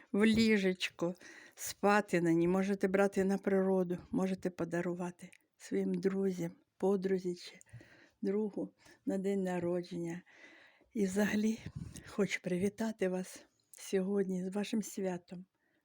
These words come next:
з Днем захисту дітей. Дітки, будь-, будьте щасливі, будьте здорові, мирного неба вам! Нехай в вашому житті будуть тільки збуватися мрії. І на сьогодні все. Хочу побажати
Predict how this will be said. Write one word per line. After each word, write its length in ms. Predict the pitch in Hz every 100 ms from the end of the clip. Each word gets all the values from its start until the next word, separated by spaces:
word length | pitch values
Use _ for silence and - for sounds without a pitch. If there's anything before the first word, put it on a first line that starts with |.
| _
з 60 | 185
Днем 260 | 185 190
захисту 640 | 180 185 214 - - - 175
дітей. 560 | 175 180 - 175 180 _ _ -
Дітки, 380 | 185 190 - 175
будь-, 260 | 202 220 _
будьте 340 | 214 247 - 170
щасливі, 760 | - 170 - 185 180 185 - _ - - - _
будьте 360 | 214 196 -
здорові, 600 | 185 165 180 180 190 196 175
мирного 480 | 196 208 208 214
неба 360 | 214 208 190 185
вам! 220 | 180 - _ - - _ _ _ _ _ _ _ _ - _
Нехай 500 | 220 196 - 196 196 - _ _ _
в 60 | 214
вашому 440 | 214 202 190 185
житті 340 | 175 170 -
будуть 300 | 175 180 185
тільки 340 | - 196 - 175
збуватися 720 | 175 175 185 185 185 - 180
мрії. 480 | 185 180 170 165 - _ _ - - - - - _ _ _ _
І 260 | 240 226 - - _ _ _ _
на 220 | 214 190
сьогодні 680 | 185 - - - 208 190 185
все. 380 | 214 - 233 233
Хочу 360 | - - -
побажати 800 | 190 180 196 190 190 180 - 170